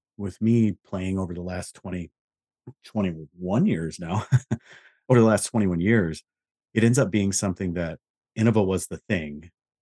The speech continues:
and Discraft was kind of the redheaded stepchild.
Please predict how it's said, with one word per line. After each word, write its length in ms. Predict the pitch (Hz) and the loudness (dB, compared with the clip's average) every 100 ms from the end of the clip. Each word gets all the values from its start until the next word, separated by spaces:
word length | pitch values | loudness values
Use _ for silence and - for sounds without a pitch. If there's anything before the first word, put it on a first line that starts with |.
| _ _ - | _ _ -10
and 160 | 85 | -2
Discraft 600 | 113 120 - 85 78 _ | 2 2 0 -6 -6 _
was 480 | 90 85 78 76 - _ _ _ _ _ _ - | -6 -4 -4 -6 -10 _ _ _ _ _ _ -10
kind 240 | - 87 | -4 -4
of 60 | 82 | -2
the 40 | |
redheaded 420 | 87 82 85 78 | -4 -4 -6 -6
stepchild. 680 | - 95 - 82 71 71 78 | -6 -6 -6 -10 -12 -12 -18